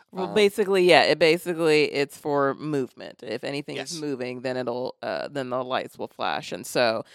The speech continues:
Speaker 1: um, the remaining people who are still alive, they're at the door of four oh two.
Speaker 2: This film, not good for people who have seizures.
Speaker 1: Yeah, true.
Speaker 2: Those lights are fucking
Speaker 1: Yeah.
Speaker 2: bright.
Speaker 1: But, like, so you get to, so,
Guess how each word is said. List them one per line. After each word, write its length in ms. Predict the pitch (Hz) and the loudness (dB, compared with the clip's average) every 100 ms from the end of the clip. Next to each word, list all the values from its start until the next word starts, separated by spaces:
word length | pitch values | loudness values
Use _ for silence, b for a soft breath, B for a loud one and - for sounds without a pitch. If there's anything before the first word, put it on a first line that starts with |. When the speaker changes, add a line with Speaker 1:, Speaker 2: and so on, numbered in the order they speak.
| b b - | b b -4
Speaker 1:
um, 300 | 127 117 - | -4 -4 -12
the 140 | 147 143 | -4 -2
remaining 460 | 139 160 165 151 | 2 2 2 0
people 320 | 156 165 135 | 0 -2 0
who 80 | 143 | 0
are 140 | 147 131 | 0 0
still 280 | - 135 | 0 2
alive, 440 | 135 131 127 123 123 | 2 4 4 4 2
they're 140 | 143 - | -2 -2
at 200 | 151 - | -6 -4
the 80 | 156 | -10
door 460 | 139 143 135 139 - | -4 -2 -2 -4 -6
of 300 | 139 135 139 | -8 -8 -10
four 300 | _ 147 139 | _ -2 -2
oh 80 | 135 | -2
two. 160 | - | -4
Speaker 2:
This 120 | 143 | -4
film, 220 | 139 226 131 b | 4 4 2 b
not 520 | - 95 104 123 107 - | -16 -10 2 2 2 -8
good 200 | 90 - | -10 -8
for 80 | |
people 280 | 80 87 82 | -12 -10 -12
who 120 | 82 | -12
have 120 | 85 - | -12 -12
seizures. 480 | 80 76 - - _ | -12 -14 -14 -18 _
Speaker 1:
Yeah, 220 | 185 131 | -2 -2
true. 160 | - 123 | -2 -2
Speaker 2:
Those 160 | 135 | -2
lights 240 | 127 113 - | -2 -4 -6
are 140 | 98 92 | -12 -14
fucking 400 | - - 101 120 | -10 -6 -4 -4
Speaker 1:
Yeah. 240 | 95 85 147 | -6 -6 -10
Speaker 2:
bright. 540 | 80 76 80 - - - | -10 -8 -8 -10 -20 -12
Speaker 1:
But, 220 | 180 180 131 | 2 2 4
like, 180 | 165 | 2
so 400 | 160 185 160 147 | 6 8 10 10
you 200 | 135 165 | 6 2
get 240 | 165 190 143 | 2 2 2
to, 220 | - 190 | 2 2
so, 260 | 185 185 | 4 0